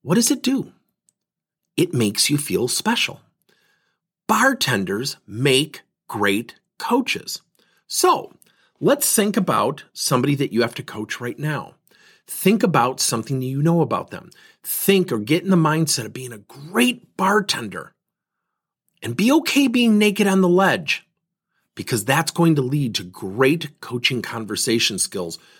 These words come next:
that will dramatically increase engagement and talent development.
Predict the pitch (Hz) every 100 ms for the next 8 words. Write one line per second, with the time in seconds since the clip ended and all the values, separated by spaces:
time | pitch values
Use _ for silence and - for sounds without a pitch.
0 | _ 110 - 92 85 92 95 104 120 170
1 | 196 180 160 143 123 - 127 120 104 92
2 | 101 113 127 156 175 - _ _ - 95
3 | - 98 92 92 90 90 85 - -